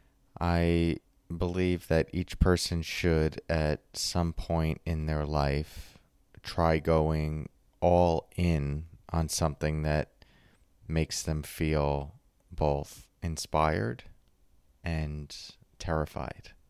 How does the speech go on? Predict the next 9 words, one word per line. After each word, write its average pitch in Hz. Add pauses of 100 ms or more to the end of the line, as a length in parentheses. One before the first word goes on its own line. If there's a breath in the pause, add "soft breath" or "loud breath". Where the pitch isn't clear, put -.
(1200 loud breath)
And 73
usually 80 (180)
the 82
things 73
that 73 (480)
inspire 73
us -
the -
most 73